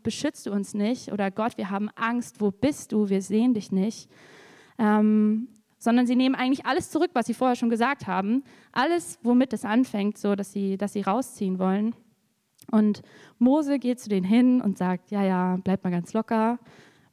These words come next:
bleibt stehen und seht,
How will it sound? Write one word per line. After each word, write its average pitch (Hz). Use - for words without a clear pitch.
bleibt 226
stehen 254
und 214
seht, 220